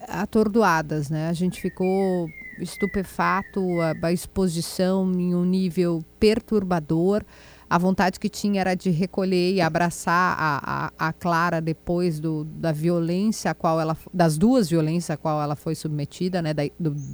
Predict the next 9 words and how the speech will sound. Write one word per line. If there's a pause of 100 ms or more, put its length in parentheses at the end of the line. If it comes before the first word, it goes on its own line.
(300)
do
estupro
e
da
exposição. (440)
Mas
a
série,
é,